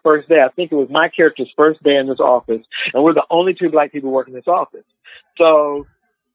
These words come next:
they bring me in and introduce me to all the co-, all my coworkers. They're like, "Hey, welcome, welcome. If you need anything, blah, blah," right? And everybody leaves, and then just the black coworker, Danielle, was left, and she turns to me and she goes, "Hey, brother."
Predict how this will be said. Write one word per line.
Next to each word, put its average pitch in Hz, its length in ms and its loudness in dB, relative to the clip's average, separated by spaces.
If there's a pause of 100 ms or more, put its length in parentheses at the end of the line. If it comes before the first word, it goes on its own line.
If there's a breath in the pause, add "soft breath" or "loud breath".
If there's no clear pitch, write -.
they 156 120 4
bring 175 300 2
me 202 160 0
in 165 220 -2
and 147 140 -8
introduce 160 440 -2
me 165 200 -2
to 160 120 4
all 147 220 4
the 156 120 -4
co-, - 180 -10 (100)
all 143 160 2
my 160 140 0
coworkers. 135 400 0
They're 135 80 -2
like, 143 180 0
"Hey, 233 200 6
welcome, 214 340 2
welcome. 214 400 0
If 185 100 0
you 196 80 -2
need 214 160 2
anything, 208 300 2
blah, 180 80 6
blah," 170 160 6
right? 143 260 2 (220)
And 151 100 -4
everybody 190 380 4
leaves, 165 340 -2
and 147 140 -8
then 151 120 -2
just 156 240 -2
the 147 80 -4
black 160 380 0 (300)
coworker, 135 460 -2
Danielle, 139 440 -2
was 135 160 -4
left, 127 220 -2
and 123 100 -16
she 156 140 -6
turns 143 300 -2
to - 40 -10
me 131 140 -2
and 120 80 -4
she 139 80 -4
goes, 123 220 2 (580)
"Hey, 262 400 2
brother." 151 840 0